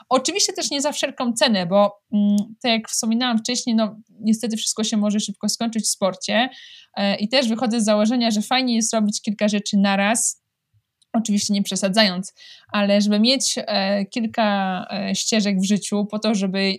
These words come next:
jeśli coś nie wyjdzie, żeby nie być totalnie załamanym, że „o Jezu, to nie wyszło i nie mam nic więcej i wszystko się kończy”, tylko że okej, to nie wyszło, trudno, ale mam rozpoczętą inną ścieżkę,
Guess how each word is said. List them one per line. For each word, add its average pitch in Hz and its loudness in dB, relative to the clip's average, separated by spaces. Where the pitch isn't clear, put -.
jeśli 202 -2
coś 247 0
nie 220 6
wyjdzie, 190 0
żeby 190 -2
nie 202 4
być 196 -4
totalnie 196 0
załamanym, 185 -2
że 175 -4
„o 214 -2
Jezu, 196 2
to 208 0
nie 196 2
wyszło 196 0
i 190 0
nie 196 2
mam 196 6
nic 202 6
więcej 180 -2
i 185 -8
wszystko - -4
się - -10
kończy”, 180 -8
tylko - -6
że 240 -2
okej, 240 -4
to 233 -4
nie 233 0
wyszło, 220 -4
trudno, 254 0
ale 247 0
mam 302 -2
rozpoczętą 294 -4
inną 277 -4
ścieżkę, - -6